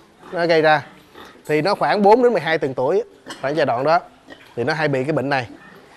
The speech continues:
Nó không có xảy ra nhiều trong bầy đâu, nó xảy ra chừng năm mươi phần trăm thôi à. À,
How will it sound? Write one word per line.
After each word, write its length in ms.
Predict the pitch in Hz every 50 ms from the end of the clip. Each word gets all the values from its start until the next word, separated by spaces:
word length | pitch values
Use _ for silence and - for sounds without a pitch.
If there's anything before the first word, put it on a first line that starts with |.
| - -
Nó 180 | - 165 175 220
không 180 | 214 - 208 190
có 60 | 147
xảy 200 | - 160 147 190
ra 120 | 214 190
nhiều 200 | 190 180 175 160
trong 160 | 147 180 170
bầy 200 | 165 151 147 147
đâu, 100 | 160 175 170 - - - _ _ _ _ -
nó 60 | 202
xảy 220 | 185 - 151 151 180
ra 160 | 190 175 170
chừng 200 | 160 165 151 151
năm 140 | 160 160 165
mươi 140 | 160 147 139
phần 60 | 139
trăm 200 | 170 160 165 151
thôi 140 | 156 160 156
à. 100 | 143 117 - - - - - 196 185 165
À, 180 | 160 160 160 147